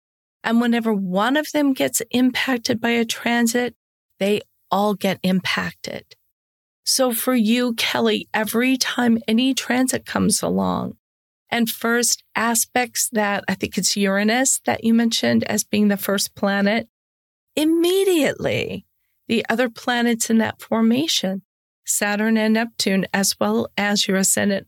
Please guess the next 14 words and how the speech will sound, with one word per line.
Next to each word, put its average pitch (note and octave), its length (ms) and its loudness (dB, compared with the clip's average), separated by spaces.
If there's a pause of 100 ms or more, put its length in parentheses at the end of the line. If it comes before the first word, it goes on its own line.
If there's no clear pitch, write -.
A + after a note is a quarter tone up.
(140)
all G#3 320 -4
begin A3+ 560 0
to F#3 180 -4 (180)
feel C#4+ 320 2
the G3 140 2
resonance - 840 -2 (360)
of F#3 220 -4
that. - 320 -6 (880)
So G#3 560 0
as G#3 300 2
you B3 220 2
mentioned, - 600 -2 (140)
each A#3 360 0
year, A3 320 0